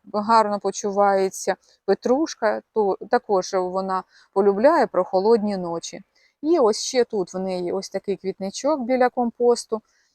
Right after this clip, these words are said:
Також вона тут ось гібіскус формує на штамбі. І маленькі, бачите, вже відсадила вона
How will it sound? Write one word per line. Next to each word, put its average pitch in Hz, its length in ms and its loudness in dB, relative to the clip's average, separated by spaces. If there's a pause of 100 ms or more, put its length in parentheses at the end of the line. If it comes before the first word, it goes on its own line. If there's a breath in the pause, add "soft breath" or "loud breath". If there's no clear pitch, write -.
(580)
Також 202 380 2
вона 190 260 -2
тут 190 280 -6 (400 loud breath)
ось 190 200 0
гібіскус 202 840 -6
формує 196 500 -2
на 185 160 -4
штамбі. 233 680 -2 (1300)
І 208 100 0
маленькі, 202 560 4
бачите, 190 480 -4
вже 180 260 -2
відсадила 180 640 -2
вона 180 340 -2